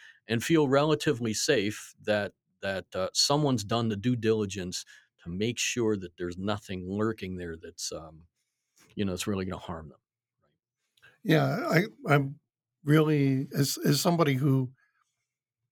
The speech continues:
Speaker 2: who has become dependent on Python, um, you know, a lot of tho-,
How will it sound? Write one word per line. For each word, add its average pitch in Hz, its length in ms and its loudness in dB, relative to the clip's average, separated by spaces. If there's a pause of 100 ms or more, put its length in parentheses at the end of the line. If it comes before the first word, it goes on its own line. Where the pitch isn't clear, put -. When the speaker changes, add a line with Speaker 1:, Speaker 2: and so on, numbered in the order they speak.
(160)
Speaker 2:
who 139 180 2
has 131 200 2
become 139 460 0
dependent 135 720 0 (160)
on 131 280 2
Python, 127 720 2 (600)
um, 127 440 0 (500)
you 160 100 -2
know, 143 160 4
a - 20 2
lot 143 300 2
of 135 80 0
tho-, 131 360 0